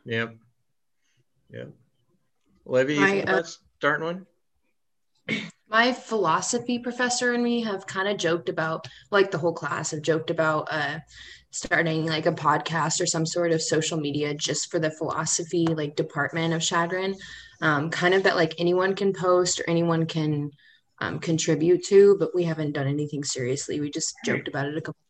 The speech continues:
Speaker 2: times. So, but I wouldn't be surprised if it goes more serious, 'cause I know there's other professors in the, um, department that really enjoy, um, sharing like that. So
Speaker 1: Cool. Max,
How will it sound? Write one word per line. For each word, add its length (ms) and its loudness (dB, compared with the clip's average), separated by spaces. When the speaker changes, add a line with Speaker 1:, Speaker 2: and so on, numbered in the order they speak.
Speaker 2:
times. 120 -14
So, 20 -20
but 300 2
I 320 4
wouldn't 280 2
be 80 4
surprised 520 0
if 120 -6
it 120 -4
goes 300 2
more 180 0
serious, 420 0
'cause 160 -4
I 80 -2
know 120 -2
there's 220 -2
other 180 -2
professors 840 -4
in 200 0
the, 340 -4
um, 440 -8
department 720 -2
that 220 0
really 280 0
enjoy, 540 -4
um, 220 -4
sharing 680 0
like 280 -4
that. 340 -6
So 300 -10
Speaker 1:
Cool. 320 -8
Max, 320 2